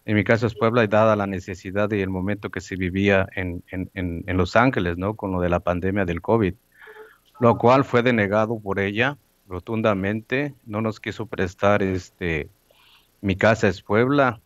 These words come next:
Y quiero mencionar y rescatar que gracias a, a la unión de los poblanos y Mi Casa es Puebla se han podido repartir, este, más de tres mil despensas a familias de poblanos y no poblanos en Mi Casa es Puebla.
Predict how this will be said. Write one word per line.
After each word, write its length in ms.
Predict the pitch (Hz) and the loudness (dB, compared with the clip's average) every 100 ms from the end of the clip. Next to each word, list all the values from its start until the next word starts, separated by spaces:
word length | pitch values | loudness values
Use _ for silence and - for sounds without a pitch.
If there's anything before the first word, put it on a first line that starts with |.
| _ _ _ _ _ - | _ _ _ _ _ -16
Y 100 | 98 | -6
quiero 260 | 120 131 | -2 2
mencionar 600 | 147 139 - 110 107 131 | 2 0 -2 0 0 0
y 80 | 135 | -2
rescatar 600 | 107 92 - 95 110 131 | -4 -6 -8 -4 -2 -2
que 140 | - 98 | -4 -2
gracias 440 | 101 113 143 - | -2 -2 -6 -2
a, 180 | 117 107 | 0 0
a 140 | - | -2
la 100 | 98 | -4
unión 300 | 98 98 120 | -4 -4 -2
de 80 | 127 | -2
los 360 | 113 98 - _ | -4 -6 -10 _
poblanos 460 | 92 92 107 127 117 | -8 0 0 0 -4
y 60 | |
Mi 120 | 98 92 | -8 -2
Casa 260 | 110 117 | -2 -2
es 80 | 127 | -8
Puebla 320 | - 107 123 | -6 -4 -2
se 120 | 117 | -2
han 100 | 107 | -4
podido 380 | 107 107 113 110 | -4 -4 -2 -2
repartir, 580 | 101 92 92 87 110 107 | -4 -4 -6 -4 -4 -2
este, 480 | 104 110 90 82 82 90 - - - - _ _ _ | -4 -4 -6 -6 -6 -10 -10 -14 -20 -20 _ _ _
más 200 | - 120 127 | 2 4 4
de 80 | |
tres 180 | - 104 | 2 2
mil 180 | 110 127 | 0 0
despensas 800 | 139 - 120 151 143 123 90 - - | 0 0 -2 -2 2 0 0 -10 -4
a 160 | 98 | -2
familias 840 | 101 101 113 151 160 101 - - _ _ _ | 0 -2 -2 -2 0 -2 -4 -14 _ _ _
de 100 | 104 | -12
poblanos 580 | 95 101 98 123 139 127 | -6 -2 2 2 2 -2
y 60 | 98 | -4
no 120 | 110 | -4
poblanos 640 | 117 104 98 107 117 - - | -4 -2 0 0 -2 -8 -10
en 180 | 95 | -8
Mi 100 | 95 | -6
Casa 280 | 92 107 101 | -2 -2 -2
es 100 | 90 | -10
Puebla. 420 | - 147 127 90 | -4 -2 0 -4